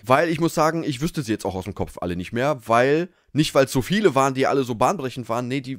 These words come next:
es gab viele Kleinigkeiten vor allen Dingen eher, aber die sind so irrelevant gewesen für den null acht fünfzehn Zocker, dass mir das auch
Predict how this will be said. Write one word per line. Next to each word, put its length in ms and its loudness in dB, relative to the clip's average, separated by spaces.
es 160 -8
gab 220 0
viele 400 2
Kleinigkeiten 680 0
vor 140 -4
allen 100 -4
Dingen 180 -6
eher, 200 -2
aber 200 -4
die 100 -8
sind 140 -6
so 400 2
irrelevant 600 2
gewesen 360 -4
für 120 -2
den 140 -2
null 160 0
acht 120 -2
fünfzehn 380 -6
Zocker, 400 -4
dass 340 0
mir 140 2
das 180 2
auch 240 2